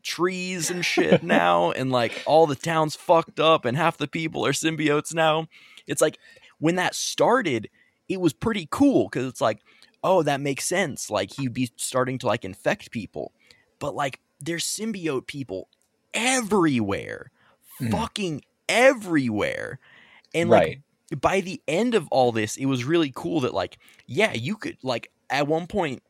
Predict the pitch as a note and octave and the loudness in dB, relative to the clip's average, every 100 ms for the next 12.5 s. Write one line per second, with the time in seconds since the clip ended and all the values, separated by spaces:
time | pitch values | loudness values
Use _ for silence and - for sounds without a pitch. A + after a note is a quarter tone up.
0 | _ _ _ _ _ _ _ _ _ - | _ _ _ _ _ _ _ _ _ -4
1 | C#3+ - C#3 D3 - - D3+ D#3+ E3 D3+ | -2 0 -2 -2 -8 -6 -6 0 0 0
2 | G3+ F#3+ - B2+ A#2 F#2+ F#2+ _ - - | -2 -4 2 4 4 0 -6 _ -20 -20
3 | _ _ _ _ - C#3 - A2+ B2 D3 | _ _ _ _ -2 0 0 -2 -2 -4
4 | C3+ A#2 - F2 - - _ - - - | -4 -2 -2 -4 -6 -20 _ -16 -4 -2
5 | F#2+ - - A2 G2 G2+ G#2 - G2 G#2 | -2 -4 -8 -6 -6 -6 -8 -6 -6 -4
6 | - A2+ G2+ - _ G2+ G2 F2 G2 A#2 | -4 -4 -4 -8 _ -12 -4 -4 -2 -6
7 | - C#3 C#3+ C#3+ D3+ - D#3+ _ _ _ | -2 0 2 2 2 0 -8 _ _ _
8 | - A#2 A#2+ A#2+ A#2 G2+ - - G#2 A#2 | -6 -4 -2 -2 0 0 -2 -4 -2 -2
9 | G#2 G2+ - _ G#2+ G#2+ G2+ G2 G2 D#2+ | -4 -8 -12 _ -8 -8 -4 -2 -2 -4
10 | D#2+ - F#2 F#2 - G#2 G#2+ A2 G2 G#2+ | -10 -12 -8 -4 -2 -2 -2 -4 -6 -8
11 | - F#2+ - G#2+ G2+ F2 - F2+ G#2+ G#2+ | -6 -6 -6 -8 -6 -8 -8 -4 -2 -4
12 | F#2+ D2+ D2 - - | -6 -8 -10 -10 -14